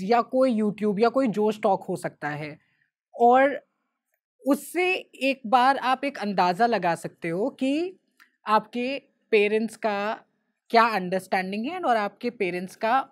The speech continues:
उस चीज़ को लेके, उस पर्टिकुलर टॉपिक, उस मुद्दे को लेके किस तरह का सोच है, किस तरह का रिएक्शन हो सकता है। तो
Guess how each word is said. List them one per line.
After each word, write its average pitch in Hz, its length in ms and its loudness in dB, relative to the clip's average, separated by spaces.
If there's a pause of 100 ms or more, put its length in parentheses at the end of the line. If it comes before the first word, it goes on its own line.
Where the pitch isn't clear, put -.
उस 240 280 -4 (100)
चीज़ 214 240 -6
को 214 120 -2
लेके, 180 280 -4
उस 196 140 -4
पर्टिकुलर 185 460 -8
टॉपिक, 175 460 -8
उस 175 140 -10
मुद्दे 165 280 -6
को 190 120 -8
लेके 165 360 -8 (400)
किस - 240 -2
तरह 214 280 4
का 214 420 2
सोच 208 420 0
है, 220 180 2
किस 220 260 -6
तरह 180 220 2
का 190 340 0 (320)
रिएक्शन 202 420 0
हो 208 160 -4
सकता 185 320 -4
है। 170 220 -4 (720)
तो 302 500 2